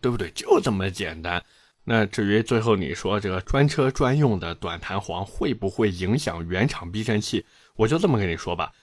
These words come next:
短弹簧这个东西，它在一定程度上是会减少原厂避震器的寿命，但是像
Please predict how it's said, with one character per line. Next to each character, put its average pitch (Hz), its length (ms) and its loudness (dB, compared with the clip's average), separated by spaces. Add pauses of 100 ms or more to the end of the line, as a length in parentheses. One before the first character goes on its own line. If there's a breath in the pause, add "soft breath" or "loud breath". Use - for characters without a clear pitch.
(220 soft breath)
短 101 180 4
弹 113 140 -2
簧 123 200 -2
这 147 80 -2
个 110 80 0
东 104 220 -2
西， - 280 -8
它 143 200 -4
在 135 240 -2
一 110 100 -2
定 143 260 0
程 92 240 -4
度 110 140 2
上 80 240 -6
是 208 320 6
会 95 240 4
减 87 340 0
少 80 220 0
原 87 240 2
厂 90 200 -2
避 104 140 -2
震 101 160 0
器 - 160 -6
的 95 140 -2
寿 120 240 4
命， 82 180 -4 (360 soft breath)
但 127 220 0
是 90 280 0
像 - 240 -4